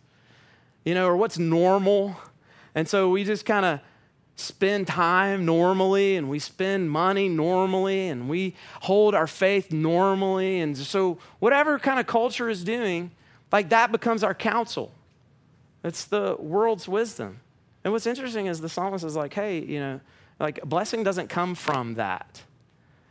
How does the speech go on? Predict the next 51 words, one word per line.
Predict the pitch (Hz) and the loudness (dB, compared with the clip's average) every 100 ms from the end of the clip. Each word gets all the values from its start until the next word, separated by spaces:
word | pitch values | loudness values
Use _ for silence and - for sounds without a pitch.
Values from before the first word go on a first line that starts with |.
| _ | _
And | 147 | -8
just | 196 | -6
kinda | - 220 | -2 -2
goes | 185 170 | 0 -2
around. | 170 165 | -2 -2
In | 175 | -4
fact, | - - 254 190 175 - - _ - - | -4 -2 2 4 2 -2 -18 _ -12 2
later | 208 196 190 | 4 4 2
on, | 240 214 | 0 0
did | 170 | -2
you | 175 | -2
notice? | 180 240 302 262 - - _ _ _ _ | -2 0 -2 -6 -12 -18 _ _ _ _
It's | - 180 | -6 -2
like | 226 196 | -2 -2
chaff | 240 262 277 | 0 0 -2
that | 285 | -4
the | 202 | -2
wind | 165 233 226 | 0 0 -2
blows. | 147 135 151 170 107 95 - - - _ _ _ _ _ _ _ | -4 0 2 2 0 -10 -16 -16 -18 _ _ _ _ _ _ _
It's | - | -6
like | 262 - | -6 0
tumbleweed | 220 240 226 233 240 | 0 2 0 0 0
in | 233 | 0
those | 196 170 | -2 0
old | 190 196 | 0 2
Western | 165 196 - 214 | 0 -2 -4 -4
movies. | 208 214 220 208 | -2 -2 -4 -6
You | 196 | -4
ever | 214 | -4
seen | 214 220 | -4 -4
those | 226 208 | -2 0
old | 214 196 | 0 0
Western | 208 - 208 | -2 -4 -4
movies | 214 214 214 185 | -4 -4 -4 -2
where | 165 147 - - - - | -2 -2 -8 -20 -20 -12
there's | - 165 | -6 -2
that | 175 143 | -2 0
one | 175 196 | 0 0
little | 196 185 | 2 4
alley, | 185 190 185 | 4 2 0
that | 185 131 | -4 -4
dirt | 151 190 | -4 -4
path | 175 175 175 | -4 -6 -6
that's | 180 - | -8 -6
right | 180 | -4
in | 180 180 | -4 -6
between | 165 180 175 | -6 -6 -4
all | 175 | -4
the | 156 135 | -4 -6
saloons | - 127 151 170 175 170 147 | -8 -6 -4 -4 -4 -6 -8
and | 101 | -10